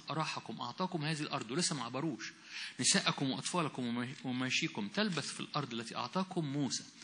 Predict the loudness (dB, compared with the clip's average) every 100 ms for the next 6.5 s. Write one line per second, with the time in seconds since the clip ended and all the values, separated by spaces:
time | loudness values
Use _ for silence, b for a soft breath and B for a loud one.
0 | -8 0 2 4 0 0 -2 -4 -8 B
1 | B B -4 4 6 6 4 2 2 0
2 | 2 2 4 2 0 0 2 0 -2 -4
3 | -2 -2 -2 -4 0 0 0 -4 -4 -6
4 | -8 -10 -2 -2 0 -4 -6 -2 -2 -2
5 | -2 0 0 0 -4 -4 -6 -6 -6 -4
6 | 0 2 2 -2